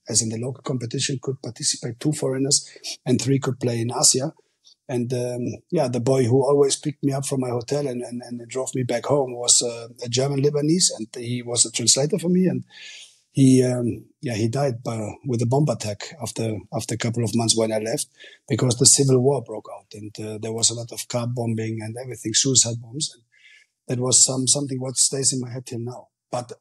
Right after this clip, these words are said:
I would say much more the positive influences. I won leagues, I won cups, I won best player awards. I, I, um, yeah, I enjoyed a lot. I, I, I'm happy for my career and I don't want to change. Even, of course, sometimes people, uh, speak bad or blah, blah.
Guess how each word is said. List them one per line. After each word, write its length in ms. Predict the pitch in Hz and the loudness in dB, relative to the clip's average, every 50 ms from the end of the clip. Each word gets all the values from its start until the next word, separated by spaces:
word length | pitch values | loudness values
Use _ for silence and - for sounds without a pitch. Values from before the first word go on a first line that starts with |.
| _ _ - | _ _ -8
I 160 | 131 131 131 | -6 -4 -4
would 180 | 120 120 120 - | -4 0 2 2
say 280 | - - 104 - 101 | 2 2 0 -2 -6
much 320 | 107 107 113 120 117 - 120 | -4 -4 -4 -2 -2 -4 -4
more 100 | 120 113 | -4 -6
the 80 | 117 | -6
positive 500 | 113 - - 120 117 127 113 123 113 - | -8 -8 -6 -4 -4 -4 -6 -6 -10 -10
influences. 440 | - 113 107 - 107 107 - - 113 107 | -10 -12 -10 -12 -10 -8 -8 -6 -6 -6
I 40 | 113 | -6
won 260 | 113 120 120 120 123 | -6 -4 -4 -2 0
leagues, 240 | 135 135 131 - 107 | 0 0 2 0 -2
I 60 | 110 | -2
won 160 | 113 120 120 | -6 -10 -10
cups, 340 | 117 - - 127 123 - - | -6 -4 -4 -2 0 0 -2
I 80 | 117 | -2
won 200 | 117 117 123 120 | -4 -4 -6 -6
best 240 | 117 117 113 - - | -4 -2 -2 -2 -2
player 200 | - 120 117 117 | 0 -2 -2 0
awards. 340 | 117 117 117 120 120 113 - - | -2 -2 -2 -2 -2 -4 -4 -6
I, 60 | 113 - _ - - - - - - - - - _ _ - | -12 -20 _ -20 -18 -16 -14 -14 -14 -16 -16 -20 _ _ -6
I, 360 | 151 131 131 131 131 123 117 | -4 -2 0 2 2 2 0
um, 280 | 117 123 120 117 - - | 0 -2 -4 -4 -6 -2
yeah, 220 | - 120 135 120 120 | 2 2 2 2 2
I 200 | - 110 110 113 | -2 -4 -4 -4
enjoyed 340 | 110 95 - 104 104 101 - | -2 -4 -4 -4 -4 -6 -10
a 40 | 98 | -12
lot. 180 | 95 92 87 - - - - | -14 -16 -18 -20 -16 -8 -6
I, 180 | 123 120 117 | -4 -4 -2
I, 300 | 107 143 143 143 - - | 0 0 -2 0 0 2
I'm 120 | 139 139 131 | 4 4 4
happy 220 | 110 110 127 135 | 4 2 0 0
for 140 | 113 - 107 | -2 -2 -4
my 160 | 104 101 101 | -6 -8 -10
career 280 | - - 101 101 101 107 | -10 -10 -10 -10 -8 -8
and 100 | 117 139 | -8 -8
I 60 | 143 | -2
don't 200 | 139 151 143 139 | 2 4 4 4
want 140 | 135 127 - | 2 0 -4
to 80 | 117 | -2
change. 440 | - - - 95 82 - - - - - | -2 -2 -2 -2 -4 -4 -6 -6 -2 2
Even, 540 | 143 135 127 127 131 127 127 123 127 131 131 - | 2 2 4 6 6 6 6 4 2 -2 -6 -6
of 120 | 123 - - | -8 -4 -2
course, 440 | - 127 127 123 - - - - - - - - - - - - | -2 2 4 6 4 4 4 -2 -12 -20 -20 -20 -20 -20 -10 0
sometimes 760 | - - 127 120 113 120 127 127 127 117 - - - - - - | 2 4 4 4 4 4 6 6 6 8 6 6 4 2 0 -2
people, 800 | 131 131 123 - 123 123 123 123 123 120 120 120 120 123 123 123 | -4 -4 -4 -4 -4 -4 -4 -2 -2 -4 -4 -6 -6 -8 -8 -6
uh, 40 | 120 | -4
speak 320 | 107 - - - 120 117 117 - | -4 -4 -4 -4 -8 -8 -6 -4
bad 320 | 117 117 117 120 113 113 | -4 -4 -2 -4 -6 -8
or 120 | 113 107 | -10 -10
blah, 160 | 110 117 113 113 | -10 -10 -10 -8
blah. 300 | 117 113 110 110 113 | -8 -8 -8 -8 -10